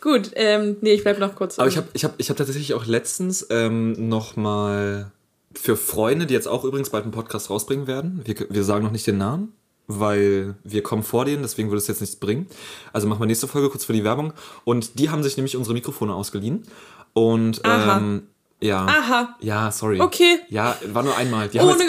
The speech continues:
Speaker 1: gefragt zu haben.
Speaker 2: die
Speaker 1: Ja, gut.
Speaker 2: haben jetzt auch
Speaker 1: Spaß.
Speaker 2: Mikrofone, Alicia, und die
Speaker 1: Alles
Speaker 2: werden sie
Speaker 1: cool.
Speaker 2: auch benutzen.
Speaker 1: Das war doch ein Scherz.
Speaker 2: Und da durfte ich nicht im Raum drin sein,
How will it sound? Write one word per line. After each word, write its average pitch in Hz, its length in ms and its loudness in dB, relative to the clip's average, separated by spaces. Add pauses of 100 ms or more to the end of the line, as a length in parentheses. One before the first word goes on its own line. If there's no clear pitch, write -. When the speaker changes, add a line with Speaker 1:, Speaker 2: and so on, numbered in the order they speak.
Speaker 1:
gefragt 311 300 0
zu 285 80 0
haben. 285 160 2 (100)
Speaker 2:
die - 40 2
Speaker 1:
Ja, 480 80 8
gut. - 140 8
Speaker 2:
haben 170 180 4
jetzt 180 200 2 (100)
auch 113 160 4
Speaker 1:
Spaß. 117 100 -2
Speaker 2:
Mikrofone, 135 500 6
Alicia, 156 480 4
und 180 200 2
die - 60 0
Speaker 1:
Alles 156 100 0
Speaker 2:
werden 120 220 4
sie 359 120 6
Speaker 1:
cool. - 220 8
Speaker 2:
auch - 40 -16
benutzen. 110 720 0
Speaker 1:
Das 240 200 -2
war 214 80 0
doch 208 120 -4
ein 202 60 -4
Scherz. 185 680 4
Speaker 2:
Und 135 680 4 (520)
da 190 480 0 (260)
durfte 190 280 2
ich 185 80 0
nicht 160 100 -4
im 143 80 -2
Raum 156 200 -4
drin 101 180 -6
sein, 113 400 -4